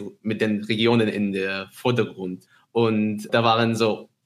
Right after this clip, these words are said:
andere Sachen, die wichtig sind, und dann die Regionen we-, werden dann am Ende oder am Anfang so zerknüpft zu den Prompts.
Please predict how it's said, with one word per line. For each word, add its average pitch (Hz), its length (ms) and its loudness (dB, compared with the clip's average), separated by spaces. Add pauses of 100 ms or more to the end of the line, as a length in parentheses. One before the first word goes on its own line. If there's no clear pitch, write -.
(260)
andere 143 280 2
Sachen, 135 340 -2
die 127 200 2
wichtig 175 320 -2
sind, 190 400 2
und 131 120 2
dann 120 180 2
die 120 240 2
Regionen 117 520 0
we-, 110 280 0
werden 107 240 -2
dann 104 160 -4
am 107 140 -4
Ende 104 340 0
oder 101 380 -6
am 101 80 -8
Anfang 98 440 -4
so 95 120 -6
zerknüpft - 720 -8
zu - 160 -4
den 95 440 2
Prompts. - 600 0